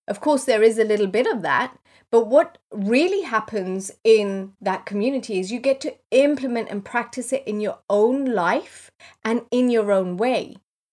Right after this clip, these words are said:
Because these skills are literally the only things that are important, the only things that you really need to master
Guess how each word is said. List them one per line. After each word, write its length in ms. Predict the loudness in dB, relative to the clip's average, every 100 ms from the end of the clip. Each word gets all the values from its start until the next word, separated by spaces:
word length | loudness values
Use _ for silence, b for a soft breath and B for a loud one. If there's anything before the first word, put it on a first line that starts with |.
| _ -2
Because 360 | 2 2 0
these 300 | 0 0 -2
skills 360 | -4 0 2 2
are 100 | 0
literally 880 | 2 -2 -2 -6 -4 -2 -4 -6 b b -4
the 300 | 0 0 2
only 300 | 2 2 0
things 300 | 0 -2 2
that 180 | 0 0
are 120 | -2
important, 800 | -4 -6 0 0 0 -2 -2 -6
the 180 | -8 2
only 400 | 4 4 2 -2
things 300 | 0 -2 0
that 140 | -4
you 140 | -4 -8
really 400 | -2 0 2 0
need 220 | -2 -4
to 120 | -8
master 960 | -6 0 2 2 0 -6 -10 -10 -10